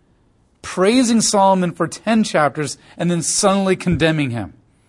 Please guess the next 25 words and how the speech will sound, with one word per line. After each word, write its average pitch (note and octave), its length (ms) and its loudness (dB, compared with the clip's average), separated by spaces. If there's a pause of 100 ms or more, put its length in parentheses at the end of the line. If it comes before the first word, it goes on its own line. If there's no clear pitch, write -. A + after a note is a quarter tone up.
(480)
Rather, F3+ 320 2
the G3+ 80 -2
narrator G#3+ 480 2
develops F3 600 2
a F3+ 100 -4
fascinating G#3 1000 -4
but F3+ 160 0
negative G#3 720 -2
critique - 580 -6
of - 120 -8
Solomon D#3+ 500 -2 (180)
throughout A3 640 -2
the F3+ 80 -4
Solomonic E3+ 640 -2
narratives, C#3+ 800 -2 (400)
his F#3+ 160 -2
critique F#3 420 -6
is D3 120 -6
subtle, G3+ 680 0 (240)
employing F3 500 0 (100)
irony, G#3 640 2 (280)
word F#3 280 2
associations, G#3+ 1120 -2 (220)
and E3+ 120 -2
implicit G#3 560 -2